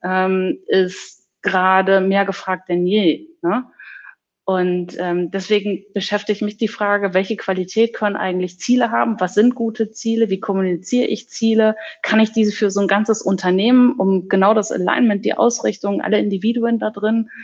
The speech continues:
ähm, zu sichern, Entscheidungen möglich zu machen, kann ich die überhaupt so overall definieren? Da sehe ich immer mehr Schwierigkeiten drin, die dann auch so,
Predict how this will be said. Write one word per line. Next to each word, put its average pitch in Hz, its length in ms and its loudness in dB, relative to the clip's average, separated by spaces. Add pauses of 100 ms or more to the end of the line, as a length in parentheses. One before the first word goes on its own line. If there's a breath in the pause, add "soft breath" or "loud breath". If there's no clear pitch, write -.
(260 loud breath)
ähm, 185 480 0
zu - 180 -8
sichern, 233 460 0
Entscheidungen 214 560 0
möglich 214 340 -4
zu - 120 -4
machen, 202 340 -4 (160 loud breath)
kann 233 240 -4
ich 226 140 -2
die 220 100 0
überhaupt 202 380 -2
so - 80 -2
overall 190 480 4
definieren? 190 680 0 (420)
Da 190 160 -6
sehe 214 180 2
ich 208 140 -4
immer 208 220 -2
mehr 190 180 -2
Schwierigkeiten 180 800 -6
drin, 185 300 -2
die 190 100 -4
dann 180 300 -2
auch 175 260 0
so, 180 400 -2